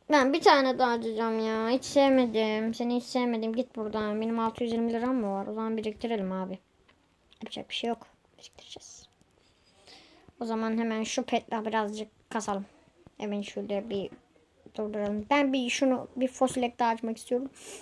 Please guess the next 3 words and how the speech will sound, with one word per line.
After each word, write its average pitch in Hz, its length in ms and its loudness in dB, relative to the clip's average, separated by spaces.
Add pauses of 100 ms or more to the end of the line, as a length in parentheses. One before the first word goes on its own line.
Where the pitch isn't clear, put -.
(220)
Bye. 403 400 6 (2250)
Evet 302 360 10
arkadaşlar, 233 800 6